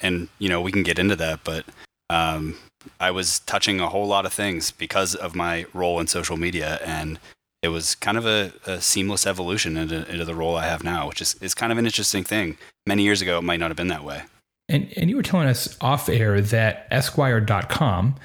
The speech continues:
Speaker 2: the digital property, and <clears throat> Esquire Magazine, which is sort of where this all started, uh, are, are different business entities, different owners, different,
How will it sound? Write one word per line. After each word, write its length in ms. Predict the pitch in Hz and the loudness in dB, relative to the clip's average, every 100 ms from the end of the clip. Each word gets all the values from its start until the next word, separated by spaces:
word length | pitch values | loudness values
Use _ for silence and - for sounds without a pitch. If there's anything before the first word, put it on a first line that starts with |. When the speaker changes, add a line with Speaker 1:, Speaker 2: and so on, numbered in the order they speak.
| - - - | -18 -20 -2
Speaker 2:
the 100 | 117 | 0
digital 360 | 107 110 113 107 | 2 2 2 2
property, 600 | - 101 - 92 92 - | 4 2 4 4 2 2
and 220 | 120 117 | 2 2
<clears throat> 40 | |
Esquire 460 | 123 120 - 101 90 | 2 2 2 4 4
Magazine, 960 | 98 120 147 139 117 101 104 - 156 - | 4 4 4 4 4 4 4 4 2 2
which 220 | 117 107 | 2 2
is 120 | 110 - | 2 2
sort 200 | 120 101 | 2 4
of 80 | |
where 120 | 101 92 | 4 4
this 200 | 98 87 | 4 2
all 100 | - | 2
started, 480 | - 185 120 95 - - - - | 2 4 4 2 0 -8 -10 -6
uh, 160 | - 123 | 0 2
are, 200 | 131 127 - | 4 2 4
are 100 | 127 | 2
different 600 | 113 151 147 139 - 110 | 4 2 2 2 4 2
business 380 | 127 120 104 - | 2 4 2 4
entities, 360 | 107 95 80 | 2 2 0
different 320 | - 107 - - | 2 2 0 2
owners, 340 | 120 123 113 | 4 4 4
different, 460 | 120 110 104 - | 2 2 2 0